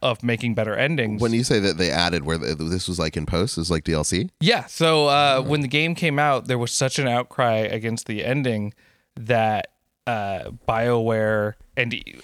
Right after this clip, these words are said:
Speaker 1: I don't know if E A forced them or what the deal was.
Speaker 2: Sure.
Speaker 1: But they, they had to go back and, um, basically, like, expand on the ending cutscene.
Speaker 2: Wow. Okay.
Speaker 1: Yeah. 'Cause the, the, the,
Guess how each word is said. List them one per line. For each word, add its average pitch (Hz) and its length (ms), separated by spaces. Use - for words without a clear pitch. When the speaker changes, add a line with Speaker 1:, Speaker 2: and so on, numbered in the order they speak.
Speaker 1:
I 151 180
don't 170 80
know 165 100
if 127 120
E 151 180
A 123 120
forced 220 460
them 190 280
or 131 120
what 143 160
the 127 60
deal 113 220
was. 107 260
Speaker 2:
Sure. 82 240
Speaker 1:
But 76 60
they, 123 300
they 110 120
had 131 200
to 127 60
go 117 140
back 113 480
and, 101 480
um, 95 560
basically, 147 640
like, 143 220
expand 165 760
on 143 140
the 131 100
ending 117 320
cutscene. - 560
Speaker 2:
Wow. 80 360
Okay. 80 360
Speaker 1:
Yeah. 113 420
'Cause 147 240
the, 247 300
the, 214 200
the, 185 300